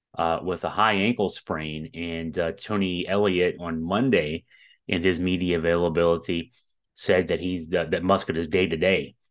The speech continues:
Um, aren't we all, right? As, uh, Kenny Mayne would like to say, but, uh, with the short week, a little less time, obviously two <laughs> days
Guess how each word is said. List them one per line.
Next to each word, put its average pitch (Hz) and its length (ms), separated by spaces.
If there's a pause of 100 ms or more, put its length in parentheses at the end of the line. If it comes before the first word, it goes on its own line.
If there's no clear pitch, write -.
(380)
Um, 71 360
aren't 80 220
we 71 100
all, 80 240
right? 80 260
As, 69 300 (180)
uh, 73 120 (200)
Kenny 82 240
Mayne 85 300
would 73 100
like 73 220
to - 80
say, 82 240
but, 80 180 (480)
uh, 82 380 (500)
with 107 200
the 113 60
short 123 360
week, 110 500
a 101 180
little 104 300
less 104 240
time, 95 300
obviously 95 400
two - 180
<laughs> 101 60
days - 180